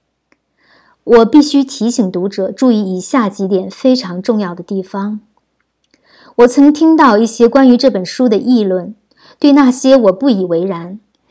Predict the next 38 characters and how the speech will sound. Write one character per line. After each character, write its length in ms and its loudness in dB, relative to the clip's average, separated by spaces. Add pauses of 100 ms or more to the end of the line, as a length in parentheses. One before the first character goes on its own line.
(180)
他 240 2
以 140 4
为 240 -4
他 180 0
是 100 -6
新 300 2
基 180 -2
督， 360 -2 (840)
他 180 0
是 140 -2
个 80 4
圣 320 0
人， 240 -4 (220)
我 80 0
们 100 4
应 100 4
该 160 4
跟 200 2
从 200 4
他 220 2
的 80 4
学 220 -2
说 160 -2
和 140 -6
教 280 0
义。 260 -6 (300)
或 120 2
者， 240 -4 (300)
你 100 4
应 100 4
该 100 4
成 280 -2
立 120 4
一 60 -2
个 80 2
新 260 0
宗 220 0
派， 380 -2